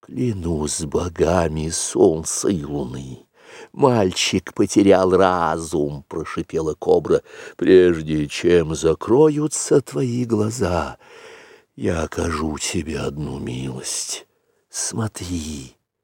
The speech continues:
и увидишь то, чего не видел ещё никто из людей».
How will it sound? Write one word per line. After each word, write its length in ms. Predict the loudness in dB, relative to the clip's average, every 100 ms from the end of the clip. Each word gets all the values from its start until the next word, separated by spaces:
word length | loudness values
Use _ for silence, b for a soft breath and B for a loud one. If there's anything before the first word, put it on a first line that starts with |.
| _ _ _ -8
и 140 | -4
увидишь 840 | -2 -2 -2 -2 -2 -2 -4 -4 -2
то, 180 | -2
чего 460 | 0 -4 -4 -2 0
не 220 | 0 -2
видел 380 | -4 -6 -6 -8
ещё 380 | -8 -6 -4 -4
никто 580 | -6 -14 -18 -8 -6 -4
из 300 | -4 -4 -6
людей». 680 | -8 -8 -10 -10 -8 -10